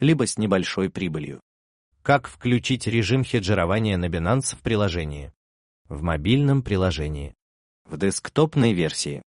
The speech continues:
После включения режима хеджирования на Binance вам нужно создать в Trading Panel ордер.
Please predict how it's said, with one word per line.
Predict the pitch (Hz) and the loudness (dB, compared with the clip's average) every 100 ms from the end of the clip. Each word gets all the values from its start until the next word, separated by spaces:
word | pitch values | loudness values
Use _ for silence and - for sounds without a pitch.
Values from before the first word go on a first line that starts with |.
| _ _ _ - | _ _ _ 0
После | 151 - 127 | 0 2 0
включения | 120 120 120 - 147 131 117 | 0 0 0 2 2 4 2
режима | 110 101 120 113 | 2 2 2 0
хеджирования | - 110 92 92 87 98 98 92 | -2 -4 -2 0 0 0 0 0
на | 87 | 0
Binance | 80 78 85 95 _ - | -2 -2 -4 -6 _ -2
вам | 120 160 | 0 4
нужно | 160 117 107 | 4 2 0
создать | - 101 110 139 | 0 0 0 -2
в | - | -2
Trading | - 110 95 110 | -2 -2 0 -2
Panel | 95 95 90 | 0 0 0
ордер. | 80 92 80 - | -2 -4 -4 -12